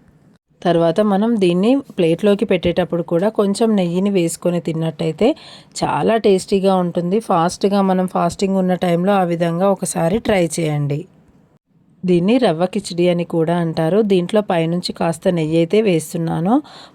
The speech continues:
మనకి ఇష్టం ఉంటే పప్పుల పొడి వేసుకోవచ్చు, లేదంటే చట్నీ కూడా పెట్టుకొని నంజుకొని తినొచ్చు. అంతే అండి, తినడానికైతే ఉప్మా రెడీ అయిపోయింది. వీడియో నచ్చినట్టయితే తప్పకుండా లైక్ చేయండి, షేర్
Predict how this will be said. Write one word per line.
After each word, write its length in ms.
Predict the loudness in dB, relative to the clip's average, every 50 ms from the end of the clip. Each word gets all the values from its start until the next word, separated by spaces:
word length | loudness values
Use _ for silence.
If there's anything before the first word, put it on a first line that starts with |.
| _ -2
మనకి 240 | 0 2 2 2 0
ఇష్టం 280 | -2 0 0 0 2 2
ఉంటే 200 | 2 0 0 0
పప్పుల 360 | 0 -2 0 2 2 2 2
పొడి 260 | 2 2 2 2 2
వేసుకోవచ్చు, 840 | 2 0 0 0 -2 -4 0 2 2 2 0 -2 -4 -4 -2 -2 0
లేదంటే 480 | 0 2 2 2 0 -2 0 0 0
చట్నీ 360 | 0 2 0 -2 -2 -2 -4 0
కూడా 220 | 0 2 2 2
పెట్టుకొని 500 | 2 0 -2 -4 -4 -4 -4 -2 -2 0
నంజుకొని 520 | 2 2 2 0 0 0 0 0 0 0 0
తినొచ్చు. 600 | 0 2 2 2 0 -2 -4 -8 -8 -8 -10 -10 -14 -18 -20 -20 -20 _ _ _ _ _ _ _ 0
అంతే 380 | 0 0 0 2 2 2 2
అండి, 240 | 2 2 2 0 0
తినడానికైతే 840 | 0 0 0 0 0 0 0 0 -2 0 0 0 0 0 2 2 2
ఉప్మా 360 | 2 2 0 0 0 0 2
రెడీ 320 | 2 2 2 2 4 4 4
అయిపోయింది. 680 | 4 2 0 -2 -4 -6 -6 -6 -6 -6 -8 -8 -10 -12 -14 -20 -20 _ _ _ _
వీడియో 300 | 0 2 2 4 2 2
నచ్చినట్టయితే 680 | 2 2 0 -2 -2 -4 -2 0 0 0 0 0 -2 -2
తప్పకుండా 680 | 0 -2 -2 0 -2 -2 0 2 2 2 4 4 2
లైక్ 420 | 2 2 2 0 -2 -2 -4 -4 -2
చేయండి, 320 | -2 0 0 -2 -2 -2
షేర్ 320 | 0 0 2 2 0 0